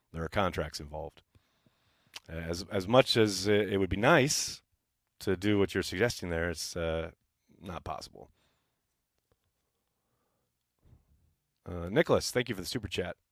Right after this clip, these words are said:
Could you see DeGuara taking on more of a traditional tight end role? Maybe, though I doubt it.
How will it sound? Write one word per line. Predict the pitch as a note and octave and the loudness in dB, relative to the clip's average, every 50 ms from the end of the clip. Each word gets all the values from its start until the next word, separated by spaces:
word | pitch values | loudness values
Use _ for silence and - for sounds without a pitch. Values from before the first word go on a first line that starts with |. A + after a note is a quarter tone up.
| _ _ - - - - - - _ _ _ _ _ _ _ _ - - - - - | _ _ -20 -20 -20 -20 -20 -20 _ _ _ _ _ _ _ _ -20 -20 -20 -4 0
Could | - D#3 | 2 4
you | F3 G3 | 4 4
see | - G#3+ G3 | 4 4 4
DeGuara | D#3 D3 C3 C#3+ C#3+ D3 D3 D3 | 4 10 12 12 12 12 12 12
taking | - - C#3+ C3+ - C3 C3 B2+ B2 A#2+ | 10 8 4 4 4 0 -2 -2 -2 -2
on | - B2 A#2+ A#2 A2 | 0 2 4 4 6
more | G#2+ A#2 A#2 | 6 6 8
of | A2 G2 | 6 6
a | G2+ | 4
traditional | F2 - A2 G#2+ G2+ G2 G2 C#3 C3+ - - B2 A2+ G#2+ G2 | 0 -2 -4 -6 -2 2 4 4 4 4 4 4 4 4 4
tight | - A2 G#2+ G#2 G2+ | 4 4 4 4 4
end | G2+ G#2 G2 D#2+ | 0 -2 -2 -4
role? | E2 E2+ D#2 C#2+ C2+ - _ _ _ - - - - - - - _ | -4 -4 -6 -6 -8 -12 _ _ _ -18 -16 -16 -16 -16 -18 -18 _
Maybe, | - D3+ E3+ F#3 G3+ A3+ B3 A3+ D#3 C3+ C3 D#3 F3 D#3+ - - | -8 -2 2 4 4 4 4 4 4 2 0 0 -2 -6 -12 -2
though | - A#2 A#2 A2 | 4 6 6 6
I | G2+ | 6
doubt | F#2 G#2+ A#2 C3+ C3 G#2+ | 6 6 8 8 8 8
it. | A2 - | 6 2